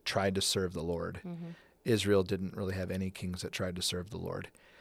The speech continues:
Speaker 1: And that'll play into the book as we get
Speaker 2: Yeah.
Speaker 1: into chapters two, three, four, and, and on. You'll go, "Oh, yeah, I'm seeing it." So, and remember, so Hosea's from the northern kingdom, serving in the tribes of Israel, the ten tribes.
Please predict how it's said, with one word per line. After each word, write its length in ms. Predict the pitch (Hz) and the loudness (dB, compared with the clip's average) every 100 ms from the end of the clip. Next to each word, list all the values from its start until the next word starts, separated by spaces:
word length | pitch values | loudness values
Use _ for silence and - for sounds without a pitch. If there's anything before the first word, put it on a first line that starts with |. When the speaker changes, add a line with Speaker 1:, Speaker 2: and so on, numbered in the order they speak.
| - _ _ - | -20 _ _ 6
Speaker 1:
And 200 | 135 139 | 8 12
that'll 280 | 151 135 127 | 12 12 12
play 220 | - 139 | 10 10
into 120 | 113 | 12
the 100 | 104 | 6
book 260 | 98 92 - - - | 4 2 -4 -16 4
as 160 | 120 | 6
we 60 | 107 | 8
get 100 | 113 | 8
Speaker 2:
Yeah. 60 | 110 | 8
Speaker 1:
into 120 | 104 | 6
chapters 440 | - 101 101 92 | 4 4 4 2
two, 200 | - 101 | 2 0
three, 200 | 98 98 | 0 0
four, 300 | 95 92 92 | 0 0 0
and, 120 | 92 98 | 0 -2
and 140 | 95 | -2
on. 280 | 90 90 90 | -2 -2 0
You'll 100 | 101 | 0
go, 280 | 95 92 87 - _ - | 4 2 2 -4 _ 0
"Oh, 120 | 123 | 4
yeah, 220 | 131 - - - | 4 2 -4 -8
I'm 60 | 98 | -2
seeing 240 | - 87 | 0 -2
it." 100 | - _ - | -4 _ -6
So, 300 | - 92 92 _ _ _ - - - - | -4 -4 -6 _ _ _ -20 -20 -14 4
and 120 | 120 | 8
remember, 300 | 113 104 90 | 10 8 6
so 180 | - 92 | 6 6
Hosea's 640 | 113 110 113 107 - - - | 6 8 8 8 6 0 -2
from 180 | - 123 | 2 8
the 60 | |
northern 260 | 127 127 123 | 12 12 10
kingdom, 480 | - 117 107 104 104 | 6 4 4 4 2
serving 340 | - 117 113 | 8 10 10
in 60 | 113 | 6
the 120 | 110 - | 2 0
tribes 240 | - 110 104 | 2 4 4
of 100 | 101 | 4
Israel, 400 | 95 98 95 95 | 4 4 2 0
the 80 | 101 | -2
ten 240 | - 98 | 0 0
tribes. 460 | 98 92 87 90 | 0 -4 -4 -6